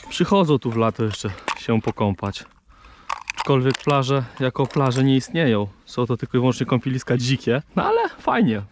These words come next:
są znajdy. <laughs> Piętnaście, szesnaście sygnał płuczemy. Co tu będzie? Będzie coś czy nie? Jest, już widzę. Patrzcie. A, kałuska. Rozsadzona.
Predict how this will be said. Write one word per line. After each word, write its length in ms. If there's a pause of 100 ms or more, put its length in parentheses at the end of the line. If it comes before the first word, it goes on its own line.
(140)
są 320
znajdy. 440 (240)
<laughs> 1900
Piętnaście, 500
szesnaście 500
sygnał 360
płuczemy. 680 (200)
Co 140
tu 120
będzie? 500 (340)
Będzie 260
coś 200
czy 140
nie? 220 (440)
Jest, 360
już 120
widzę. 260 (680)
Patrzcie. 340 (1040)
A, 220
kałuska. 600 (1120)
Rozsadzona. 720